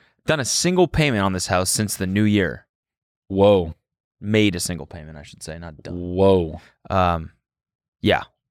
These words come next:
Speaker 1: And it's,
Speaker 2: Whoa.
Speaker 1: it's now, uh, listed on Zillow as being foreclosed on for seven and a half million bucks or something.
Speaker 2: I,
Speaker 1: I
Speaker 2: you
Speaker 1: think
Speaker 2: know
Speaker 1: they were saying it was ten million dollars when they bought it.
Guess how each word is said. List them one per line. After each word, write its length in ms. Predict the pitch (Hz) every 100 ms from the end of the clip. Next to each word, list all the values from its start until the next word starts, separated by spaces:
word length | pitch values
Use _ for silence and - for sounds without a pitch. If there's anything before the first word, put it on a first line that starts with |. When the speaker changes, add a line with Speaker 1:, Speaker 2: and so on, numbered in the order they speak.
| _ _
Speaker 1:
And 140 | - 113
it's, 220 | 107 85
Speaker 2:
Whoa. 440 | 90 117 123 113
Speaker 1:
it's 60 | 101
now, 460 | 113 117 120 117 -
uh, 300 | 107 104 101
listed 320 | 98 110 - 101
on 100 | 98
Zillow 420 | 98 101 98 90
as 140 | 87
being 260 | 95 98 95
foreclosed 600 | - 95 - 95 95 92
on 300 | 80 71 76 - _
for 320 | - 87 80
seven 260 | - 98 92
and 100 | 87
a 20 |
half 160 | 87 85
million 240 | 87 80
bucks 320 | 78 82 82 -
or 40 |
something. 400 | - 80 73 69 - _ _ -
Speaker 2:
I, 200 | 127 151 - -
Speaker 1:
I 40 |
Speaker 2:
you 60 | 135
Speaker 1:
think 80 | 147
Speaker 2:
know 100 | 127
Speaker 1:
they 80 |
were 160 | 120 107
saying 240 | - 110
it 60 | 107
was 120 | 87
ten 400 | - - 98 98
million 220 | 98 101
dollars 320 | 104 101 107 101
when 60 |
they 80 | 87
bought 280 | 92 87 95
it. 140 | 117